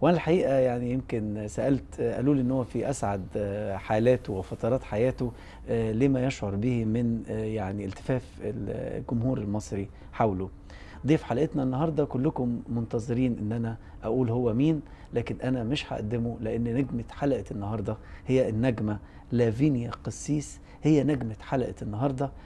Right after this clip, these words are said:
وهي اللي أنجبت لنا نجيب وتريز وداد.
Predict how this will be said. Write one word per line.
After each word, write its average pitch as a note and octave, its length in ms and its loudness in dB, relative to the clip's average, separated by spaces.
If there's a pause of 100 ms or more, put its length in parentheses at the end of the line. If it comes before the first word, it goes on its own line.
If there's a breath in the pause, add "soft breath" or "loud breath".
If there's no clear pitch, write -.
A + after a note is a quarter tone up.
(100)
وهي C#3 240 6
اللي A#2+ 180 0
أنجبت A#2 420 2
لنا A#2+ 260 2 (320 loud breath)
نجيب A#2 480 2
وتريز A2+ 580 4
وداد. B2+ 420 4